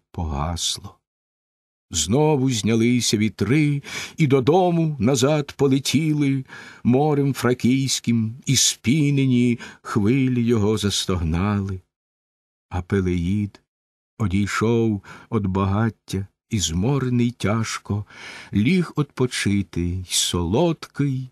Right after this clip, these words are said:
сон огорнув йому тіло. Інші ж тим часом круг сина Атрея усі позбирались, гомін і кроків їх тупіт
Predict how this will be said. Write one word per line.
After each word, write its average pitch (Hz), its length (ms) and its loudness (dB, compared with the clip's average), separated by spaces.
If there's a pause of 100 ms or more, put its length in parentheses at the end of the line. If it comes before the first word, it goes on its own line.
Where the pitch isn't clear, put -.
(120)
сон 107 720 0
огорнув 90 720 0
йому 80 280 -2
тіло. 90 600 -6 (1000)
Інші 175 500 2
ж - 140 -2
тим 160 180 2
часом 156 500 2
круг 143 280 0
сина 160 600 2 (340)
Атрея 139 680 2
усі 127 380 0
позбирались, 120 1080 0 (460)
гомін 131 760 2 (420)
і 139 80 2
кроків 131 600 0
їх 135 200 -2
тупіт - 680 -4